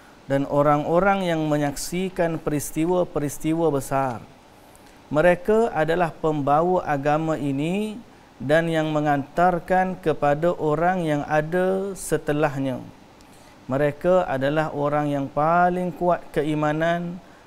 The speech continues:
paling dalam keilmuan, paling baik hati, paling bersih jiwanya.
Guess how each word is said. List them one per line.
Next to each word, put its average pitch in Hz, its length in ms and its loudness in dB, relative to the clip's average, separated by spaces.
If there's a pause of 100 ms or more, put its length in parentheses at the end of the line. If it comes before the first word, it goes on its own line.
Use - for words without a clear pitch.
(140)
paling 185 560 2
dalam 147 320 2
keilmuan, 165 960 -2 (400)
paling 180 400 2
baik 160 260 2
hati, 170 640 -4 (320)
paling 160 340 2
bersih 156 460 0
jiwanya. 131 640 -6